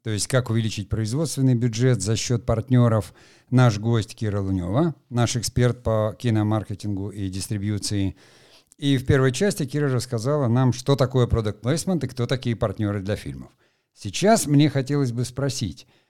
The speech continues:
а, э, для чего вообще нужен Product Placement, да? Какие виды Product Placement бывают? Какие примеры можно привести?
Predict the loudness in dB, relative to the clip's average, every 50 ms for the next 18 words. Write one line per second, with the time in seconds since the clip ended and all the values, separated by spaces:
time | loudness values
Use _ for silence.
0 | _ _ _ 0 2 4 6 6 6 4 2 0 -2 -2 0 2 2 2 2 2
1 | 2 0 -2 -4 _ _ _ _ -8 0 2 2 2 4 4 4 4 6 6 6
2 | 6 4 4 4 6 8 8 8 6 6 4 4 4 2 2 2 2 0 0 2
3 | 2 2 2 2 0 -2 -4 -4 -2 0 0 0 0 0 -2 -4 -4 -2 0 2
4 | 4 4 4 4 4 4 4 4 4 2 0 0 0 0 0 -2 -4 -2 -4 -4
5 | -4 -2 -2 -2 -4 -4 -4 -6 -6 -4 -2 0 0 0 -2 -4 -6 -8 -6 -4
6 | 0 0 0 0 0 0 2 4 4 4 4 4 4 2 2 2 0 0 -2 -2
7 | -4 -6 -6 -6 -6 -6 -8 -8 -10 -12 -12 -12 -12 -14